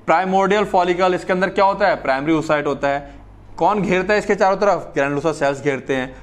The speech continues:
क्या बन जाता है? प्राइमरी फॉलिकल। और ज़्यादा ग्रैनुलोसा सेल्स आते हैं और साथ साथ में theca सेल आ गया, याद आ रहा है?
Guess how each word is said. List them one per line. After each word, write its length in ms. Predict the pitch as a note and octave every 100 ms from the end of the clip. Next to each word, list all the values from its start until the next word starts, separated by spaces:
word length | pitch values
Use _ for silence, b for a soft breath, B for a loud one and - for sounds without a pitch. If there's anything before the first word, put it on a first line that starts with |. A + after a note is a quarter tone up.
| B -
क्या 140 | F3
बन 180 | G3+ G3
जाता 300 | G3+ G3 G#3
है? 160 | G3 D3+
प्राइमरी 280 | B2+ B2+ D3
फॉलिकल। 440 | D3 C#3 C3+ C3 C3 B B B -
और 240 | E3+ A#3+ A3+
ज़्यादा 200 | A3+ A3+
ग्रैनुलोसा 340 | G#3+ G#3+ G#3
सेल्स 280 | G#3 G#3 G3+
आते 300 | G#3 F#3 F#3
हैं 60 | G#3+
और 80 | G#3+
साथ 180 | G#3 F#3+
साथ 200 | F#3+ F#3+
में 80 | A3+
theca 300 | - D3+ E3
सेल 220 | E3 E3+
आ 100 | D#3+ D3
गया, 220 | D3 D3 - C#3+
याद 220 | D3+ E3+
आ 80 | F3
रहा 120 | G3+
है? 240 | E3 B